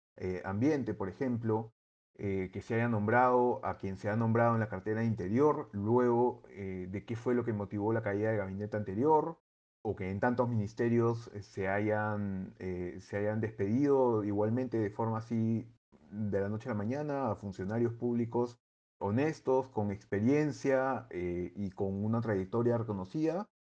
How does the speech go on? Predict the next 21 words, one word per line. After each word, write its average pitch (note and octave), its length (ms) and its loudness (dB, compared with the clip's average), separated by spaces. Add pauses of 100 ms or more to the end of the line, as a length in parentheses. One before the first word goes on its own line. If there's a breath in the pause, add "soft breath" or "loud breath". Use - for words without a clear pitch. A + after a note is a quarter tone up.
(180)
para, D3 500 8
eh, F2+ 440 -2
demorarse A2+ 640 4
mucho C3 360 -2
tiempo C#3+ 340 0
en A#2 80 4
nombrar A2 300 2
a A#2+ 60 0
sus A#2 120 -10
reemplazantes D3+ 840 -4
y G#2+ 80 0
nombrar G2+ 320 0
en B2 80 -2
su A#2 120 -6
lugar G#2 280 0
a A#2 100 -2
personas B2 540 -6 (440)
que A2+ 80 -2
no B2+ 140 0
tenían, D3+ 340 0
digamos, B2 400 2